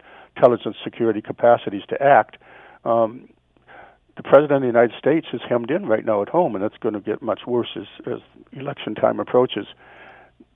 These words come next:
The world is looking for some leadership. This new Indo-Pacific strategy is one key element, because, as I say, it's not only our strategy. The Americans, uh, you, you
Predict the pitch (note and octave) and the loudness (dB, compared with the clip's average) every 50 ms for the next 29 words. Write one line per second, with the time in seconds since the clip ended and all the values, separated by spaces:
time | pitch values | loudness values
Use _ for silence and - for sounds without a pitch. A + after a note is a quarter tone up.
0 | _ _ - - C3 B2 A#2+ B2 B2+ B2 C3+ D#3 F3+ G3 F3 E3+ E3+ D3+ - _ | _ _ -10 -6 -6 -6 -6 -8 -4 2 6 8 10 10 10 8 6 4 0 _
1 | _ - - C#3 B2 A2+ B2+ C3 D#3 - - C#3+ C3 - - B2+ A#2 - - A2+ | _ -14 -12 -12 -12 -6 0 0 0 0 0 -6 -8 -8 -6 -8 -8 -8 -8 -12
2 | A2+ B2 C3+ C#3 C3+ C#3 A#2+ - - C#3 B2 - _ _ _ _ _ - _ _ | -8 -8 -6 -4 -4 -4 -4 -4 -2 0 -2 -2 _ _ _ _ _ -20 _ _
3 | _ - - G#2+ - - D3 C#3 C#3+ C#3+ C#3+ D3+ D3 D3 C#3+ C3 - - A#2+ - | _ -12 -10 -10 -10 -8 -4 -4 -2 -2 -2 -4 -2 0 0 0 0 -2 -6 -4
4 | - C#3 - - B2+ A2 - _ _ _ _ - - - C3+ C3 C#3 C3 C3+ A#2+ | -2 -4 -2 -2 -4 -6 -6 _ _ _ _ -16 -2 4 6 8 8 8 6 2
5 | - B2 B2 A#2+ A#2 - - A2+ A#2 G2+ - - - B2+ C3 A#2 A2 - - - | 0 -4 -6 -6 -8 -10 -12 -12 -12 -12 -14 -10 -4 -4 -2 -2 -4 -8 -14 -10
6 | - E3+ C#3+ A#2 B2 D#3 C#3+ A2 F#2 F2+ - - - _ _ _ _ _ _ _ | -8 -4 0 2 2 4 4 2 0 -2 -8 -8 -12 _ _ _ _ _ _ _
7 | _ _ _ _ _ _ _ _ _ _ _ _ - C3 B2 - - A#2 A#2 A#2+ | _ _ _ _ _ _ _ _ _ _ _ _ -14 -14 -10 -6 -6 -2 -2 -2
8 | A2+ A#2+ A2+ - - C#3+ G#2 - - A#2 A2 G#2+ A#2 A2+ A2+ G#2+ - A#2 C3 D3 | 0 -2 -2 -2 0 -2 -2 0 2 2 2 4 4 2 0 0 2 4 6 4
9 | C#3 - - A#2 G#2+ F#2+ G2 F#2 - G2+ G#2+ G2+ G#2 G#2 G2+ A2+ A#2+ A#2+ B2+ A#2+ | 4 4 4 2 4 2 2 -2 -8 -8 -10 -8 -6 -6 -4 0 2 2 2 2
10 | - A#2 A2 G#2 F#2+ - - A2 G#2 - - _ _ - - _ _ G3 - - | 0 -4 -10 -10 -10 -12 -10 -10 -10 -10 -12 _ _ -20 -20 _ _ -20 -18 -18
11 | B2+ - | -18 -12